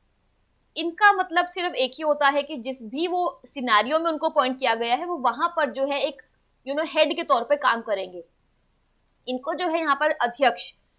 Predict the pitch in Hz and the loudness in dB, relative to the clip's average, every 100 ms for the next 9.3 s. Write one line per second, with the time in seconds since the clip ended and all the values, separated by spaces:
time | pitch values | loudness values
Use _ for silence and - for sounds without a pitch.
0 | _ 240 233 285 311 330 262 240 285 294 | _ 4 4 2 -4 0 0 0 4 4
1 | 254 233 190 240 - _ - 240 247 262 | 4 -2 -4 -6 -12 _ -4 0 0 0
2 | - 208 233 196 240 - _ _ _ _ | -4 -4 0 0 0 -4 _ _ _ _
3 | 320 339 - 403 381 - 320 254 302 330 | -4 -4 4 4 4 2 2 2 0 0
4 | 330 254 220 269 294 247 262 269 262 269 | 4 4 4 2 2 2 0 0 2 2
5 | 220 269 262 240 226 220 220 202 190 185 | 2 0 -4 -2 -4 -4 -2 -2 -2 -6
6 | - - 247 302 294 359 381 359 - 330 | -4 -4 -2 -2 0 -2 -2 -8 -8 -8
7 | 311 415 427 403 311 302 285 302 233 202 | -4 -2 2 2 2 2 2 2 4 2
8 | 202 202 262 - 247 247 202 226 202 196 | 2 -4 -6 -4 -6 -6 -10 -6 -4 -4
9 | 196 190 330 | -6 -10 -12